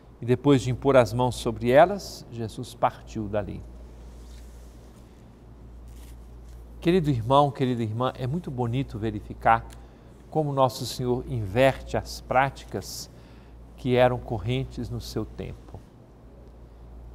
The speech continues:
Ele inverte tudo porque mostra que tem importância aquela pessoa que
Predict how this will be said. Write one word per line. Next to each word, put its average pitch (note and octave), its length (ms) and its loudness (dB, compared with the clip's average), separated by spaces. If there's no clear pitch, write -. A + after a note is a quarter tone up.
Ele C#3 140 -2
inverte C#3+ 480 2
tudo G#3 400 -4
porque - 340 -6
mostra A#2+ 560 0
que - 160 -12
tem D3+ 300 0
importância E3+ 880 0
aquela A#2+ 480 2
pessoa C3 600 -4
que - 280 -10